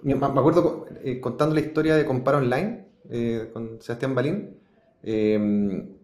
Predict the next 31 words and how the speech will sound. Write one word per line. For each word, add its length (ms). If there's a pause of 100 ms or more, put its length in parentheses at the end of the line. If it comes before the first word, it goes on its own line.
(320)
de 140
repente 340
él 100
dijo, 200
"Ya, 140 (460)
como 140
que 160
quiero 200
emprender", 720 (160)
¿sí? 280
Eh, 320
y, 420
y 40
ni 80
siquiera 260
tenía 140
un 80
problema, 460
o 20
sea, 80
fue, 180
fue 160
como 140
que 80
lo 60
único 180
que 220
dijo, 240
"Ya, 160
quiero 160
emprender". 480